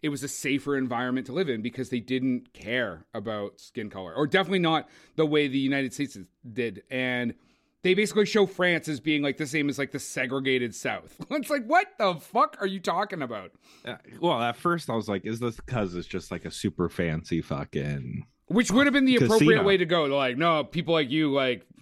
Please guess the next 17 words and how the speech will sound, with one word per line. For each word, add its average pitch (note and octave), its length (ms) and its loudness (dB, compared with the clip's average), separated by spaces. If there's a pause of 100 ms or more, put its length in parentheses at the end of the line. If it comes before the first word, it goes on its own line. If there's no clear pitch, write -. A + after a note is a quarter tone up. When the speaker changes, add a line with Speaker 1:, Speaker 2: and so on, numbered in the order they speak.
(200)
Speaker 1:
fucking A#2 340 -4
military C#3 400 0
guys, B2+ 300 -2
you C3 80 0
don't B2+ 120 -2
get C3 140 -8
to B2 60 -10
come B2+ 160 -6
in C#3 60 -2
here." G2+ 220 -6 (1120)
Speaker 2:
But A#2 140 2
then, G#2+ 320 0
yeah, G#2 180 2
you F2+ 180 2
walk E2+ 240 -2
in, E2+ 120 -2
it's D#2 280 -8